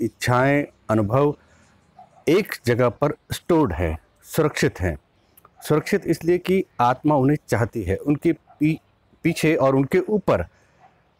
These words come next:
चेतन शक्ति का प्रभाव है, चेतन शक्ति का आकर्षण कह लीजिए, चेतन शक्ति की शक्ति कह लीजिए, जिसके वशीभूत वो चित्त से बंधा हुआ है। और चित्त के साथ ही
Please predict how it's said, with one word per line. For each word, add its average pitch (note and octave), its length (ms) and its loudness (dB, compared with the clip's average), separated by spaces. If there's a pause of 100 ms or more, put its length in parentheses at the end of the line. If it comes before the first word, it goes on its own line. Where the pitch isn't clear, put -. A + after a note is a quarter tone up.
(200)
चेतन F#3 400 0
शक्ति D3+ 380 -2
का D3 220 0
प्रभाव A#2 540 0
है, F#2 100 -2
चेतन B2+ 300 -2
शक्ति C3+ 340 -4
का C#3 180 0
आकर्षण C#3 540 -2
कह C#3 220 0
लीजिए, C#3 440 -6 (180)
चेतन C3 200 0
शक्ति B2 300 -4
की A#2+ 180 -2
शक्ति - 420 -2
कह D#3 160 0
लीजिए, D3 400 0 (400)
जिसके D3+ 360 0
वशीभूत B2 840 0 (580)
वो D3+ 140 2
चित्त - 360 -2
से F3 180 0
बंधा A2 320 0
हुआ F2 340 -2
है। - 180 -4 (580)
और C#3+ 220 0
चित्त F#3+ 300 -2
के F#3 160 2
साथ D#3 400 0
ही C#3+ 400 0